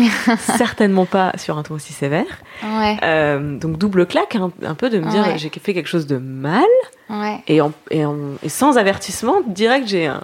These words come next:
Speaker 2: l'impression d'être réprimandée. Alors que vraiment, juste avant moi, trois
Speaker 1: Mm.
Speaker 2: garçons minimum s'étaient
Speaker 1: C'est
Speaker 2: exprimés
Speaker 1: dingue.
Speaker 2: sans lever la main. Et j'avais vraiment rangé ça au, dans mes archives de,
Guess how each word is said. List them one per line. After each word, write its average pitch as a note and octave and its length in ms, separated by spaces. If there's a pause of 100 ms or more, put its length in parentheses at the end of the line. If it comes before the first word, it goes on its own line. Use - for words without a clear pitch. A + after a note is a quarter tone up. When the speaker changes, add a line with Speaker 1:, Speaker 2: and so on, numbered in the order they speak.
(140)
Speaker 2:
l'impression E3 300
d'être F#3+ 100
réprimandée. F3 540 (680)
Alors F3+ 280
que G#3+ 80
vraiment, F3+ 440
juste B3 280
avant F3+ 180
moi, G#3+ 220 (200)
trois - 300
Speaker 1:
Mm. - 40
Speaker 2:
garçons D4+ 340 (120)
minimum F#4 520 (180)
s'étaient A#3+ 240
Speaker 1:
C'est - 80
Speaker 2:
exprimés C4 440
Speaker 1:
dingue. D#4 40
Speaker 2:
sans A3 340
lever C#4+ 200
la C4 100
main. A3+ 160 (540)
Et F#3 240
j'avais F#3 260
vraiment A#3 600 (340)
rangé G3+ 320
ça A#3+ 400
au, E3 380
dans D#3+ 240
mes E3 240
archives G#3 460
de, F#3 220